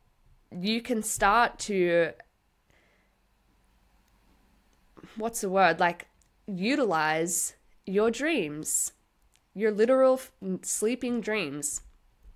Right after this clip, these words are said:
They hold so much valuable information. And, um, like, <sighs>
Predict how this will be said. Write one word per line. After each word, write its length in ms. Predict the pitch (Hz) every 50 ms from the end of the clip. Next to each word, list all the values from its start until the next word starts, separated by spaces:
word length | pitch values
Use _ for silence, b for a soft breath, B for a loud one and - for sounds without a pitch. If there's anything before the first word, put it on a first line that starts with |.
| - _ _ _ _ _ - - -
They 180 | - 214 226 220
hold 480 | 214 208 214 220 240 247 220 202 202 -
so 220 | - 226 190 196
much 220 | 208 202 214 - -
valuable 480 | 202 185 185 185 185 180 185 180 185
information. 880 | - - 180 185 190 180 170 175 208 233 - - - 98 95 - - - B B B B B B B B B B - 214
And, 540 | 220 214 208 202 196 202 196 196 190 - - - _ _ _ - -
um, 680 | 202 196 190 185 180 180 165 160 160 156 160 160 180 - - b b b b b b b b b b b - _ _ _ _ _ _ _ _ _ _ _ _ _ _ _ _ _ _ _ _ - _ _ _ _ - _ _ _ _ _ _ _ _ -
like, 280 | 240 233 233 - - 226 B B B B B B B B B B B B B B B _ _ _ _ _ _ _ _ _ _ _ _ _ _ _ _ _ _ _ B B B B B B B B B B B B B - - - - - - - - - - - -
<sighs> 100 | - -